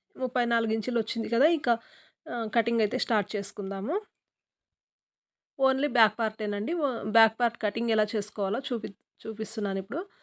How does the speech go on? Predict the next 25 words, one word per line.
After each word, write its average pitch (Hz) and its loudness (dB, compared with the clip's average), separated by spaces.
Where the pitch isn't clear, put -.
చూడండి, 269 0
బ్లౌజ్ని 240 4
ఇలా 247 0
ఫోల్డింగ్ 226 -4
చేసుకుని 214 -4
కరెక్ట్గా 220 -4
మధ్యలో, 202 -4
షోల్డర్‌కి 220 -2
మధ్యలో 202 0
ఇలా 233 4
ఫోల్డ్ 233 2
చేసి 220 0
పైనుంచి 202 -2
కింద 202 0
వరకు 196 0
మార్క్ 208 0
చేసుకోండి, 196 -4
లేదా 214 2
ఒక 254 -4
హాఫ్ 220 8
ఇంచ్ 233 0
ఎక్స్ట్రా 220 4
మార్క్ 196 2
చేసుకోండి. 190 -8
తర్వాత 233 2